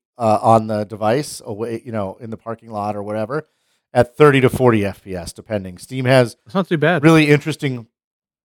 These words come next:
Speaker 1: really interesting tools, uh, in it to, to frame lock. Uh, you can, so you can change the screen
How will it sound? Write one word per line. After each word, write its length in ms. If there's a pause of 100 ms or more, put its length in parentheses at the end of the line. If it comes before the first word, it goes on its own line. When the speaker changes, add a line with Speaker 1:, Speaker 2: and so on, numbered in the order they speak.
(380)
Speaker 1:
really 260
interesting 500
tools, 640
uh, 160
in 120
it 180
to, 340
to 200
frame 380
lock. 340 (220)
Uh, 60
you 160
can, 160
so 140
you 100
can 120
change 300
the 100
screen 400